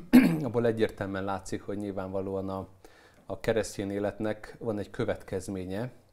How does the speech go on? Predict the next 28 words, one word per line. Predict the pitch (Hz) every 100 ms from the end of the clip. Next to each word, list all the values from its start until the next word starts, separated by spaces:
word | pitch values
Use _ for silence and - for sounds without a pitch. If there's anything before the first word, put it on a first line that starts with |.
| -
arra | 107 98
nézve, | 92 92 92 98
hogy | 104 98
többek | - 98 95
között | - 98 98 -
akár | 95 98 98
az | 95
ember | 98 95 98
a, | 95 - - - _
a | -
pénzével, | - 117 98 90 87 87 85 87
magával | 92 85 87 85 87 87 87 - _ - - -
hogyan | - 95 90 87
bánik, | 90 87 87 117 131 - - _
és | - 104
a | 107 - -
pénzzel | 151 156 120 107 95
való | 95 98 98 98
bánásmódban | 110 110 92 90 87 - 95 90 87 92 101 127 143 - - _
egy | - 98
teljesen | - 117 - 101
másfajta | 98 - 101 -
szempont | - 110 85 90 87 87 - _ _ _
mutatkozik | - 101 92 - 98 95 -
meg. | 98 82 - - - -
Ugye | 117
nemrég | 147 113 107
ünnepeltük | 113 104 90 95 92 101 95 -